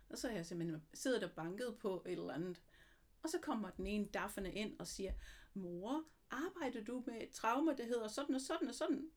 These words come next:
Og så tænker jeg, "Øh, ja, det gør jeg faktisk." "Jeg har den også," siger den lille dreng og går væk. Banke, banke, banke, banke, banke.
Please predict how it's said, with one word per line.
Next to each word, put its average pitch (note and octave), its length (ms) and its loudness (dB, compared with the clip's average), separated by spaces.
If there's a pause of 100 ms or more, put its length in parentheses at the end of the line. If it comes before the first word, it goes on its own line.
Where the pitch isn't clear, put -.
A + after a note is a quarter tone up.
(220)
Og F3+ 100 -4
så - 100 -12
tænker F3 320 -2
jeg, - 80 -6 (380)
"Øh, E3 180 6 (140)
ja, F3 280 -2 (240)
det G#3 120 4
gør F3 120 2
jeg B3+ 140 4
faktisk." - 460 0 (420)
"Jeg G#4 120 4
har C4+ 280 6
den E4 160 -4
også," - 280 2 (140)
siger G#3+ 280 8
den A3+ 140 2
lille G#3 220 8
dreng G3 320 4
og C4+ 120 2
går B3+ 180 10
væk. G3+ 300 -2
Banke, C5 440 2
banke, D#4+ 260 6
banke, A#3+ 240 -2
banke, - 280 -2
banke. A3+ 160 0